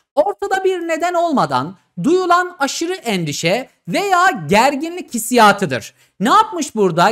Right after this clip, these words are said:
Genelleştirilmiş anksiyete bozukluğu hakkında bilgi vermiş mi? Vermiş.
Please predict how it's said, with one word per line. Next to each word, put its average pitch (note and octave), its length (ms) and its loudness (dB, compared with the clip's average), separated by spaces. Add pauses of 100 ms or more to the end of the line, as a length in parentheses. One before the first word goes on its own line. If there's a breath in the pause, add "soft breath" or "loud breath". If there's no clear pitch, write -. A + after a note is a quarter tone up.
(100)
Genelleştirilmiş D#4 1200 -2
anksiyete D4+ 680 -2
bozukluğu C#4+ 400 -2
hakkında C#4+ 420 2
bilgi C#4 240 -2
vermiş D#4 400 2
mi? F4+ 100 -6
Vermiş. G3 440 2